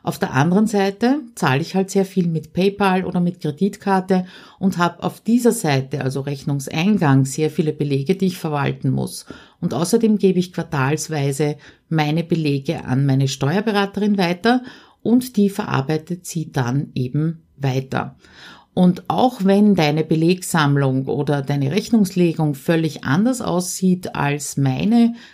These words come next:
kannst du trotzdem ein ähnliches System hineinbringen,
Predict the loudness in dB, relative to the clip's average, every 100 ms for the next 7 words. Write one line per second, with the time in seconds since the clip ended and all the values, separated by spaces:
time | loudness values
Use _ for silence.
0 | -4 -2 -2 -4 -6 -2 -2 -2 -2 0
1 | 0 -2 -4 -4 -2 2 4 4 0 -4
2 | -4 -8 -8 -6 -2 2 2 2 2 0
3 | 0 0 2 2